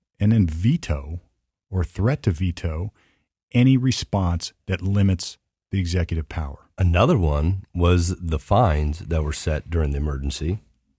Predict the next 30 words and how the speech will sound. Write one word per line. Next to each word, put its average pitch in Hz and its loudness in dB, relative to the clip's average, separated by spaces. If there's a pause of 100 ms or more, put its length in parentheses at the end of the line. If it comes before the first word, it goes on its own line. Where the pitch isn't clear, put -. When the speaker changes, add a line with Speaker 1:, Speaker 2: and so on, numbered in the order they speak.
(180)
Speaker 1:
Yeah. 76 -2 (260)
Speaker 2:
And 85 4
then 87 4
they 85 2
went 80 0
through 87 0
and 80 2
said, 78 -6
"These 90 2
are - 0
a 87 0
little 87 4
bit 76 -2 (100)
outlandish. 73 -4
This 87 -10
is 82 -8
a 82 -2
little 85 2
bit 73 -4
too - 0
much. 76 0
This 71 -12
is 73 -8
not 76 -4
reasonable. 73 0 (440)
We 90 0
need 80 2
to 78 -4
lower 80 4
it." 69 0